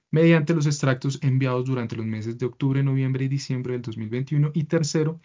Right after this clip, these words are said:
el reporte negativo cuestionado se ajusta a los parámetros legales de permanencia previstos en el artículo trece de la misma ley. Ahora bien, respecto a tal manifestación, eh, fue coherente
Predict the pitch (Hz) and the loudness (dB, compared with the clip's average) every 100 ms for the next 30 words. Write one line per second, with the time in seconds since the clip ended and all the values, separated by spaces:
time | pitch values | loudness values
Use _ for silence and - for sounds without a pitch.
0 | - - _ 127 131 131 143 165 170 - | -20 -20 _ 0 2 2 2 2 0 -2
1 | 147 135 127 123 127 143 - 120 117 117 | 0 2 2 -4 -4 -4 -4 -4 -4 -4
2 | 131 120 131 - 143 139 123 113 117 135 | -6 -4 -6 -2 -4 -2 -4 -4 -4 -4
3 | 123 117 120 127 131 135 139 131 143 127 | -4 -4 -4 -6 -4 -2 -2 -2 -4 -4
4 | 117 - 127 131 127 120 - 120 127 127 | -4 -6 -8 -6 -6 -8 -10 -8 -8 -6
5 | 117 110 110 110 107 101 - 135 - _ | -8 -8 -10 -10 -10 -10 -12 -14 -18 _
6 | _ _ _ _ _ _ 135 139 156 151 | _ _ _ _ _ _ 2 4 4 2
7 | - _ _ - 127 - 127 - 123 - | -2 _ _ -8 -6 -2 -2 -2 -4 -2
8 | 156 170 175 165 139 120 - 120 127 - | 0 2 0 -2 -4 -6 -6 -6 -8 -14
9 | _ _ _ 139 127 117 120 - _ 139 | _ _ _ -12 -10 -10 -10 -14 _ -2
10 | 135 151 147 143 139 147 | 0 0 2 2 0 -4